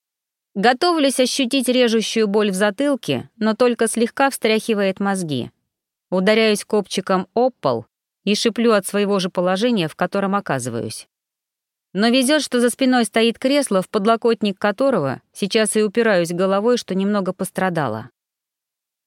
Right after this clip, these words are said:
Но даже если падение и приносит дискомфорт,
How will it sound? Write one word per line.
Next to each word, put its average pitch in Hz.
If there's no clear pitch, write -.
Но 220
даже 294
если 254
падение 208
и -
приносит 226
дискомфорт, 147